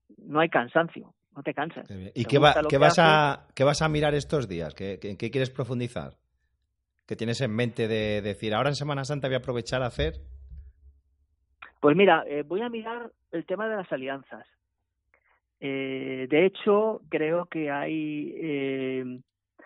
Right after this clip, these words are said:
Speaker 1: determinados negocios que si su re-, si sus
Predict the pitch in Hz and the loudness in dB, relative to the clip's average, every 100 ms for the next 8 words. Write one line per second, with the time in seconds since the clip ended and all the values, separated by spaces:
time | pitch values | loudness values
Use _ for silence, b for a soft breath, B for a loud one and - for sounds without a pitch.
0 | _ _ 156 143 135 139 147 170 170 160 | _ _ -2 2 2 2 2 2 4 6
1 | 185 180 180 180 185 - - 135 - 139 | 4 4 4 4 2 -4 -4 -4 -4 -6
2 | 135 - 147 135 127 131 - - 139 123 | -6 -4 -2 -2 -2 -6 -8 -10 -10 -10
3 | 143 127 | -6 -6